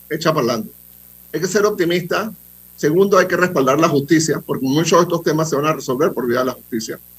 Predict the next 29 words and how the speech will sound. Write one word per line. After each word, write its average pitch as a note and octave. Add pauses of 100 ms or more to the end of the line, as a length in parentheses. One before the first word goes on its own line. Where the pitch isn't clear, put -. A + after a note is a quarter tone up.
(360)
la B2+
justicia C#3
panameña. B2 (680)
Y, C3+
y D3+
tercero, F#3 (380)
yo D3
creo E3+
que B2+
del C#3
lado F3+ (140)
de B2+
la B2 (240)
libre D3+
postulación, D3+ (300)
del A#2
lado C#3+ (480)
de C3
los B2
independientes, C#3
van C#3
a -
haber C#3
algunas C3+
sorpresas A#2+
positivas. A2+ (600)
Eh, B2 (140)
me C3+
parece F3